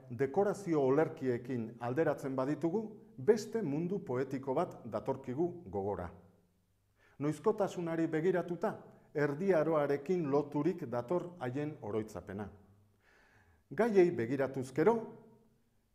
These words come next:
helduen erabilerarako eginak direla eta egiteko sozial garbia dutela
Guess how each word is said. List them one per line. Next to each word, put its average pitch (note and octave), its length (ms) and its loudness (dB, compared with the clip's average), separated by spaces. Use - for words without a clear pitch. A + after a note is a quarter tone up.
helduen A3+ 580 4
erabilerarako D#3+ 1000 4
eginak C#3+ 480 2
direla F3+ 380 2
eta F3 440 -2
egiteko G#3 540 0
sozial F#3+ 480 0
garbia D#3 440 2
dutela F#3 380 0